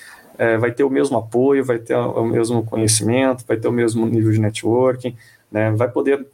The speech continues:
participar quando desejar de alguma atividade presencial, como as nossas missões, né? Nós fizemos missões na Amazon, fizemos missões no Mercado Livre, eh, na operação de e-commerce da Nike, Motorola, na Infracommerce, outras marcas.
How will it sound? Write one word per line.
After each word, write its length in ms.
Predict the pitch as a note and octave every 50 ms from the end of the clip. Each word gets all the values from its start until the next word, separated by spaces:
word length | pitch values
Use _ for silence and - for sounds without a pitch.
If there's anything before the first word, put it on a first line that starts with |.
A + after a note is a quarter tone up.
| _ _ _ _
participar 520 | - C3 B2+ B2+ - - - A2+ B2+ B2+ C3
quando 360 | - - B2+ B2+ A#2 G#2+ A2 - - - -
desejar 600 | - - A#2 A#2+ A#2 B2 A#2 G#2+ A#2+ A#2+ B2 B2
de 60 | B2
alguma 200 | A#2+ A#2 B2+ B2+
atividade 420 | B2+ - - B2 A#2 A#2 A#2 -
presencial, 680 | - - A#2+ A2+ A2 G#2+ G#2+ A2 A#2+ B2 B2+ B2+ B2+ -
como 180 | - - A#2 A#2
as 80 | A2
nossas 260 | A#2 A2 A2 A2 A#2 A2
missões, 580 | A2+ G#2+ G#2+ - - A#2+ A#2+ C3+ C3 B2 A2
né? 140 | G#2+ A2 A2
Nós 160 | G#2+ G#2 G#2+
fizemos 260 | - A#2 B2 C3+ B2+
missões 320 | B2 B2+ A#2+ - B2+ B2 A#2
na 220 | A2+ G#2+ A2+ A#2+
Amazon, 320 | B2+ C3 A#2+ A2 G#2+ A2+ A2
fizemos 320 | A2 A2 A#2+ B2 B2 A#2+
missões 320 | A#2+ A2+ - - A2+ A#2
no 80 | A2+ A#2
Mercado 320 | A#2 A2+ - A2+ - G#2+
Livre, 500 | G2+ G#2 A2+ B2 B2+ B2 A2+ A2 G#2 G#2 - - - - - - - - _ -
eh, 220 | - A2+ A2 A2
na 120 | G#2+ A2 A2+
operação 400 | A2+ A2+ B2 A#2 A2+ - - A#2+
de 80 | A#2 A2+
e-commerce 340 | A2+ A2+ B2+ A#2+ A2+ A2+ A2+
da 100 | - G2
Nike, 380 | G2+ A2 A#2+ B2 A#2 - -
Motorola, 640 | A#2+ A2 A2 - - G2+ G#2 A2+ B2 B2 A#2+ A#2 A2
na 100 | G#2+ G#2+
Infracommerce, 720 | G#2+ G#2 - - - - - A2+ A#2+ B2 A#2 G#2+ A2 -
outras 240 | - - - G#2 -
marcas. 560 | G#2 G#2+ A#2 B2+ B2 A#2+ - E3 - - -